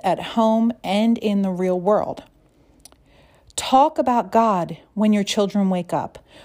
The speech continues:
when they go to bed, when you're driving them to school, and so on. We are supposed to make training our children in the things of God our biggest priority in our life. And if we don't train them,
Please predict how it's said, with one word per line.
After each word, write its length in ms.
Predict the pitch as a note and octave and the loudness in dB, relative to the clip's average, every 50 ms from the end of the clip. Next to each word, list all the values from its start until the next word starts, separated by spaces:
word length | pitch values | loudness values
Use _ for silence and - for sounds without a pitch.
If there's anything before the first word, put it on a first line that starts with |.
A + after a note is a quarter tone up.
| - - | -16 -8
when 260 | - F3 F#3 G3 G3+ | -4 0 2 4 6
they 140 | A3 A3+ A3+ | 6 6 6
go 160 | G3 A3 A3 | 6 4 4
to 100 | G#3+ G#3+ | 4 4
bed, 320 | F3+ G3+ F3+ D#3+ D#3+ E3+ - _ - - - - | 2 0 -2 -4 -4 -8 -14 _ -20 -20 -14 -4
when 180 | - G3 A3 A3+ | 2 4 6 6
you're 140 | A#3+ A#3 G#3+ | 6 6 4
driving 560 | F3+ G3+ G#3 G#3 A3 A#3 A#3+ - A#3+ A#3 A3+ | 2 2 2 4 4 4 4 2 2 2 2
them 180 | A3 G#3+ G#3 G3 | 2 2 0 0
to 120 | - G#3 | -4 -6
school, 420 | - - - - E3+ E3+ E3+ - - | -8 -8 -6 -4 -2 -2 -2 0 0
and 180 | A#3 A#3 A#3 | 2 2 2
so 380 | - - - - C4 C4 C#4 C4+ | 2 0 0 2 4 4 4 4
on. 300 | A#3 E3+ - - - - - _ _ _ _ _ _ - - _ - | 2 -2 -2 -8 -10 -12 -14 _ _ _ _ _ _ -20 -20 _ -6
We 260 | - G3 B3 C#4 - | -2 2 2 2 2
are 160 | - - B3+ B3+ | 2 2 0 0
supposed 560 | B3 - C4 - - - B3+ C4 B3+ - - | 2 0 -2 -2 0 0 0 0 0 -2 0
to 80 | D#4+ | 2
make 300 | D4 C#4 A#3 G#3 G3 G3+ | 4 4 4 4 2 -2
training 500 | - - - - A3 A3 A#3+ C4 C#4 C#4+ C4+ - | -6 -8 -2 0 2 4 4 4 4 4 2 0
our 160 | G#3+ G3 F#3 | 0 -2 -2
children 560 | F#3 - - - G#3+ G3 F3+ - F#3 F3+ F3 | -2 -6 -6 -4 -4 -4 -2 -4 -6 -6 -4
in 100 | E3 F#3+ | -2 -2
the 80 | F#3+ F#3 | -2 -4
things 420 | F#3 - G3 F#3+ G3 G3+ G3 - | -4 -2 -2 0 0 0 -2 -2
of 160 | G#3 G3+ - - | -6 -6 -4 -2
God 360 | F#3 F#3 F3 D#3 E3 E3+ F3 - - - - - _ - | 0 0 0 0 -2 -4 -6 -12 -20 -20 -20 -20 _ -2
our 160 | - F#3+ F#3+ F3+ | 0 2 2 0
biggest 580 | F3 F3 - G#3 G#3 G3+ A3 A3+ A3 - - | -2 0 2 2 2 4 2 0 0 -2 -8
priority 640 | - - - G3 G3 F#3+ F3+ F3 E3+ E3+ E3+ F3+ - | -8 -2 0 2 2 2 0 0 -2 -2 -4 -6 -6
in 120 | - E3+ | -6 -6
our 140 | E3 E3 E3+ | -4 -4 -4
life. 460 | D#3+ D#3+ D3+ - F3+ E3+ - - - - _ _ _ _ _ _ _ _ _ _ - _ - - _ - - | -4 -4 -6 -8 -10 -14 -16 -20 -20 -20 _ _ _ _ _ _ _ _ _ _ -20 _ -20 -20 _ 0 2
And 120 | G#3+ G#3+ | 4 4
if 200 | G#3+ G#3 - - | 4 2 2 0
we 100 | G#3 G3 | 0 0
don't 480 | F3 E3+ - G#3+ G#3 A3 B3+ C4 C4 - | 0 2 2 4 6 6 4 2 2 -2
train 420 | - - - D4 D#4 D#4+ D4+ B3+ | -4 0 2 2 4 6 6 4
them, 280 | F3+ D3 - D#3 D3+ | 4 2 -6 -8 -12